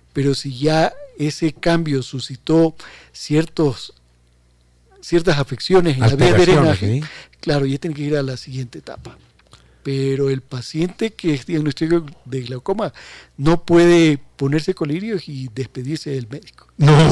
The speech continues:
Speaker 1: que
Speaker 2: no,
Speaker 1: seguirse,
Speaker 2: no,
Speaker 1: claro.
Speaker 2: no, tiene que seguir
Speaker 1: No puede
Speaker 2: atendiendo.
Speaker 1: darse ese lujo.
Speaker 2: Ya, en todo caso, lo bonito, gracias a la ciencia,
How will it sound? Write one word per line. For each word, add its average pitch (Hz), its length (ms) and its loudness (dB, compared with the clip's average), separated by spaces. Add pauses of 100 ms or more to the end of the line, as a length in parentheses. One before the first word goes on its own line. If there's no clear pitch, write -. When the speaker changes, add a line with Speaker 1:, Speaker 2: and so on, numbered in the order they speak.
(140)
Speaker 1:
que 135 80 2
Speaker 2:
no, 131 80 4
Speaker 1:
seguirse, 120 200 2
Speaker 2:
no, 110 180 2
Speaker 1:
claro. 104 160 0
Speaker 2:
no, 92 80 0
tiene 151 260 2
que - 100 -6
seguir 135 300 4
Speaker 1:
No - 80 4
puede 113 140 4
Speaker 2:
atendiendo. 175 380 6
Speaker 1:
darse 156 220 -2
ese 131 140 -10
lujo. - 220 -16 (240)
Speaker 2:
Ya, 123 240 -4 (240)
en 143 120 0
todo 294 280 4
caso, 160 320 6
lo 170 100 6
bonito, 143 800 0 (320)
gracias 123 420 0
a 123 60 0
la 120 100 4
ciencia, 143 640 -2